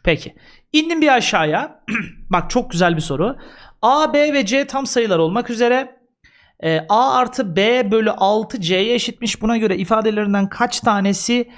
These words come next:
her zaman doğrudur diyor arkadaşlar. Bunun her zaman doğru olduğu yerlere bakacağız. Şimdi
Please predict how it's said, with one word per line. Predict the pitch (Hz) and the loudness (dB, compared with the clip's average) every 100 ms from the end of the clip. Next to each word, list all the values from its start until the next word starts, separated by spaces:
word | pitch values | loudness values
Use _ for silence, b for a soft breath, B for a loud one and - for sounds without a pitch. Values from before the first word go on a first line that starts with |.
| B | B
her | - - 254 269 247 | -8 2 2 2 0
zaman | 220 220 214 214 226 202 | 0 2 4 2 2 2
doğrudur | 190 190 180 175 165 151 | 4 4 4 2 2 0
diyor | 147 | 0
arkadaşlar. | 139 143 139 - 127 - B B | -2 -4 -6 -6 -10 -12 B B
Bunun | 180 226 247 | 0 2 2
her | 247 262 262 | 2 2 2
zaman | 220 202 220 226 | 2 2 2 2
doğru | 202 196 214 | 2 2 2
olduğu | 208 180 160 190 | 4 2 2 0
yerlere | 190 160 160 160 151 | 2 2 2 2 0
bakacağız. | 131 - 196 254 - b b | -4 -4 -4 -4 -12 b b
Şimdi | - 294 269 269 | -8 -6 -2 -4